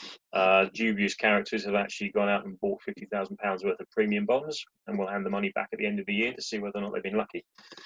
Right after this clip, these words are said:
So it's, um, it's been open to abuse, but equally it has been very, very popular, and it has been the, uh, the saving, uh, grace, uh,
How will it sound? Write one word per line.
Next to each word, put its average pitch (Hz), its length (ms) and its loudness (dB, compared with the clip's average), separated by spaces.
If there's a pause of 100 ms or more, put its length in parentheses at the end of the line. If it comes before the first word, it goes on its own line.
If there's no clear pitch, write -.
(120)
So 127 340 6 (140)
it's, 135 380 -2
um, 127 280 6 (160)
it's - 280 -8
been 127 140 6
open 127 360 4
to 117 120 4
abuse, 113 460 2
but 113 140 0 (140)
equally 117 440 0
it 107 60 2
has 104 100 -4
been 107 260 -2
very, 113 200 8
very 101 300 2
popular, 101 300 0
and 101 80 -2
it 104 160 -8
has 107 180 2
been 101 260 -2
the, 98 380 -2
uh, 95 340 -4
the 101 120 -14
saving, 95 600 -4 (540)
uh, 90 300 -2 (220)
grace, 101 360 0 (140)
uh, 92 100 -6